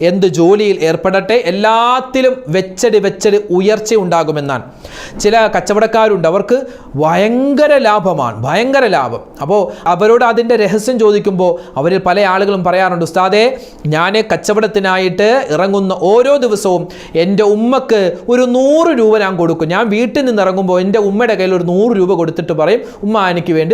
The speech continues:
ദ്വാരക്കണേ, കച്ചവടത്തിന് വേണ്ടി ദ്വാരക്കണേ.' ആ നൂറ് രൂപ തിരിച്ച് ആ മകനിക്ക് തന്നെയാണ് ഉമ്മ കൊടുക്കുന്നത്. പക്ഷേ ഒരു സ്വതക്ക കൊടുത്ത പ്രതിഫലം ആർക്ക്? ഒരു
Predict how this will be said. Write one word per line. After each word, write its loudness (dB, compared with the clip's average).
ദ്വാരക്കണേ, 0
കച്ചവടത്തിന് -2
വേണ്ടി -2
ദ്വാരക്കണേ.' -2
ആ 0
നൂറ് 0
രൂപ 2
തിരിച്ച് -2
ആ 0
മകനിക്ക് 0
തന്നെയാണ് 0
ഉമ്മ -2
കൊടുക്കുന്നത്. 0
പക്ഷേ 0
ഒരു 2
സ്വതക്ക 0
കൊടുത്ത 2
പ്രതിഫലം 0
ആർക്ക്? 0
ഒരു 2